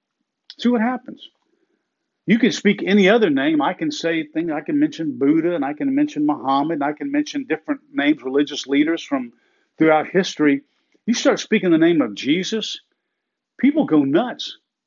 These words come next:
It, it's just a name that's offensive. Why? 'Cause the Bible says the cross,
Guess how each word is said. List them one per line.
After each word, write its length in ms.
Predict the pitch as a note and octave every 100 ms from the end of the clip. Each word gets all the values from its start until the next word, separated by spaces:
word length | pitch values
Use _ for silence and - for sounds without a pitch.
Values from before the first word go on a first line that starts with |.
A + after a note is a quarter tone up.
| _ _
It, 200 | F#3+ G#3+
it's 220 | G3 G#3+ -
just 280 | G#3+ -
a 40 | E3
name 240 | E3 G#3+
that's 200 | F3+ -
offensive. 500 | D3 - G#3 G#3 D#3+
Why? 220 | B2+ F3+
'Cause 160 | G3+ D#3+ C#3+ _ _ -
the 60 |
Bible 280 | C3+ F#3+ F#3
says 240 | - G#3+
the 120 | D#3 D3+
cross, 540 | - G3+ G#3 A#3 -